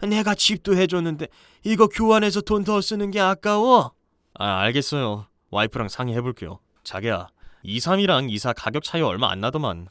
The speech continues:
바꿔드리자. 뭐? 아, 그럼 오빠 돈 주고 바꿔드려. 아, 또 왜 그래? 그거 얼마 한다고. 그러니까 얼마 안 하니까 오빠 돈 주고 바꿔드리라고. 가전제품 바꿔드리면 집 바로 입주할 수 있게 도움 주신다고 해서 가전제품 바꿔드렸는데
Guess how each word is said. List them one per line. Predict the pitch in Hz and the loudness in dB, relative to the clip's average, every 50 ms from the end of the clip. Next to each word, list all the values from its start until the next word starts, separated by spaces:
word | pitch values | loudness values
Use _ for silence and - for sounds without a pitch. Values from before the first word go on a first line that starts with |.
| _ - | _ -20
바꿔드리자. | - - - 127 - - 87 101 - - 117 92 92 90 107 _ _ _ _ _ _ _ _ | -18 -8 -8 -8 -8 -6 -10 -8 -6 -4 -6 -6 -6 -12 -18 _ _ _ _ _ _ _ _
뭐? | 139 143 156 170 190 254 339 381 - - _ _ _ _ _ | -6 -2 0 0 2 0 0 -2 -6 -14 _ _ _ _ _
아, | - 165 | -12 -12
그럼 | 160 - 208 240 202 | -6 -4 -2 -2 0
오빠 | 151 160 - 160 | -2 2 0 0
돈 | - 254 240 | 0 0 -4
주고 | 269 240 | -4 -4
바꿔드려. | 208 190 175 - 196 180 175 143 107 98 95 104 - _ _ _ _ _ _ _ | -4 -4 -4 -4 -4 -6 -4 -6 -6 -8 -10 -14 -20 _ _ _ _ _ _ _
아, | - 87 - - - - | -14 -12 -12 -12 -14 -18
또 | - - 95 | -18 -16 -14
왜 | 87 87 92 | -12 -12 -10
그래? | - 139 170 196 190 180 185 196 185 | -6 -2 2 2 4 4 4 2 0
그거 | - 175 220 | 0 -2 0
얼마 | 196 165 170 180 185 | 0 0 4 4 4
한다고. | 185 175 160 170 151 143 135 135 139 107 90 85 92 - - - _ _ _ _ _ | 4 4 2 0 0 0 -2 -2 -2 -4 -4 -6 -10 -14 -20 -20 _ _ _ _ _
그러니까 | - - 190 196 226 240 226 220 _ _ - 185 190 190 202 214 202 135 | -10 -4 -2 0 0 0 -2 -4 _ _ -2 0 2 4 4 4 2 2
얼마 | 90 101 117 127 143 170 190 180 131 | 0 -2 -2 -2 -2 0 0 0 0
안 | 120 127 | 0 -2
하니까 | 160 175 180 170 - - 170 175 165 | -4 -4 -6 -6 -8 -4 -2 0 0
오빠 | 131 113 131 135 - - 233 240 | 0 -2 -4 -4 2 4 4 4
돈 | 226 180 180 185 | 4 2 -4 -4
주고 | 175 - - 190 | -4 -6 -6 -6
바꿔드리라고. | - - 117 - 175 165 160 160 156 151 147 131 113 104 98 92 95 90 85 90 90 _ _ _ _ _ _ - | -8 -8 -10 -6 -6 -4 -4 -4 -4 -2 -4 -4 -6 -6 -12 -10 -10 -12 -12 -14 -18 _ _ _ _ _ _ -14
가전제품 | - - 117 131 180 208 208 226 - 226 202 | -4 -2 0 0 0 0 -2 -4 -6 -6 -6
바꿔드리면 | 143 139 - - 190 - 202 202 196 190 147 | -6 -6 -4 -4 -4 -2 -2 -2 -2 -2 -4
집 | - - 185 190 - | -4 -6 -6 -6 -6
바로 | - - 123 156 220 | -4 -2 0 0 2
입주할 | 214 185 - - 214 214 | 0 -2 -2 -2 -4 -4
수 | - - | -2 -6
있게 | 165 - 180 | -6 -6 -6
도움 | - - 147 165 190 202 | -4 -2 -4 -2 -2 -4
주신다고 | 208 214 208 214 190 208 196 185 185 | -6 -6 -6 -4 -4 -4 -2 -2 -4
해서 | 160 - 143 | -4 -4 -8
가전제품 | - - 139 156 160 170 156 - 165 | -8 -8 -8 -6 -8 -8 -10 -10 -8
바꿔드렸는데 | 135 - - - 147 151 143 143 135 123 110 113 92 | -8 -6 -6 -6 -8 -6 -6 -8 -8 -8 -10 -12 -14